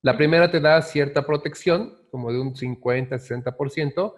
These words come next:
Speaker 1: La segunda es la que llega a reforzar eso y en algunos casos lo sube de noventa a noventa y cinco por ciento, es lo que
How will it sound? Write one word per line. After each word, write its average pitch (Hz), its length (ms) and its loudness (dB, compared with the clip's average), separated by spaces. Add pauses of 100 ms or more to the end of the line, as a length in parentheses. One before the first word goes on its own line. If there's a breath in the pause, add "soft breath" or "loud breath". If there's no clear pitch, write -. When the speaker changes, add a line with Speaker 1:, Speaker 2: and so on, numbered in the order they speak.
(280 soft breath)
Speaker 1:
La 123 140 2
segunda 139 280 0
es 135 60 2
la 131 80 2
que 120 80 -2
llega 123 180 4
a 123 40 4
reforzar 123 540 -2
eso 147 400 0
y 120 140 -2
en 110 80 2
algunos 127 320 -4
casos 135 300 -2
lo 110 100 -4
sube 120 480 0
de 107 160 -2
noventa 131 480 0
a 139 40 2
noventa 110 380 -2
y 104 60 -2
cinco 127 460 -6
por 107 180 -2
ciento, 113 360 -6
es 107 60 -8
lo 101 160 -8
que 85 180 -8